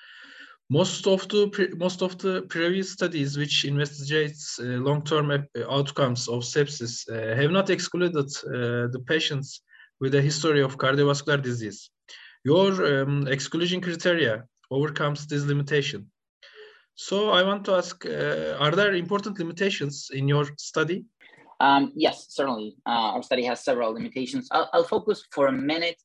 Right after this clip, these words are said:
Speaker 2: on, on the exclusion of patients with a history of cardiovascular disease. Um, there have been several cohorts,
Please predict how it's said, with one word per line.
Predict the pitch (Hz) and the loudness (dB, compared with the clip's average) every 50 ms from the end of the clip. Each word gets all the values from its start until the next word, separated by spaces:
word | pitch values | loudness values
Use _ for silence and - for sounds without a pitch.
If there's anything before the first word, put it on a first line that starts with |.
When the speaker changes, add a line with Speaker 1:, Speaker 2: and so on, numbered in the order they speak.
| _ - | _ -2
Speaker 2:
on, | - 127 - 123 120 117 120 - - | 0 2 2 0 -2 -4 -8 -6 -4
on | 131 123 123 120 117 | -2 -2 -2 -4 -4
the | 113 120 117 117 117 117 - | -4 -6 -6 -6 -6 -6 -6
exclusion | 127 123 - - - - 151 151 131 143 131 | -8 -8 -8 -10 -2 0 2 2 4 2 2
of | 123 - - | 0 0 0
patients | 127 120 - 127 120 - | 0 0 0 -2 0 0
with | 120 117 113 - | 0 0 2 2
a | 117 113 - | 0 0 0
history | - 135 - - 131 123 | -2 -4 -2 0 2 2
of | - - | 2 2
cardiovascular | - 120 117 123 120 - - 123 110 | 2 2 4 4 2 2 0 -4 -4
disease. | 113 113 113 131 143 135 143 - - _ _ - - _ - - - - | -4 -4 0 2 2 2 0 -2 -8 _ _ -20 -20 _ -20 -18 -4 0
Um, | 139 135 131 135 135 131 262 254 - - | 2 4 4 4 4 2 0 -2 -4 -2
there | - - 143 143 | 0 0 2 2
have | 160 160 - - | 2 0 2 2
been | 156 147 147 143 143 139 139 - - | 0 2 0 0 -2 -4 -6 -10 -16
several | - - 170 156 139 156 156 147 - | -2 0 2 2 4 2 0 0 -2
cohorts, | - 139 131 127 147 151 143 139 - - | -4 -6 -6 -4 -4 -4 -4 -6 -10 -14